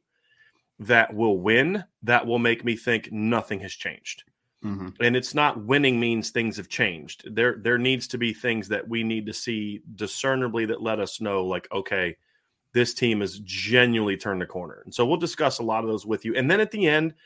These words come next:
Speaker 1: there's about six games that are really interesting this weekend in college football that we're gonna talk about.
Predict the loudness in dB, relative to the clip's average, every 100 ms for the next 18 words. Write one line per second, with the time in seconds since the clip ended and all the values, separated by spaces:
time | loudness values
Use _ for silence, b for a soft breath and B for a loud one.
0 | b b b -6 0 0 0 -2 -2 -2
1 | 2 4 6 2 0 -2 -2 0 2 2
2 | 2 0 -2 0 -2 -2 -4 -4 0 -2
3 | 0 -4 0 0 0 -4 -2 -2 0 -2
4 | -2 -2 -2 -4 -2 0 0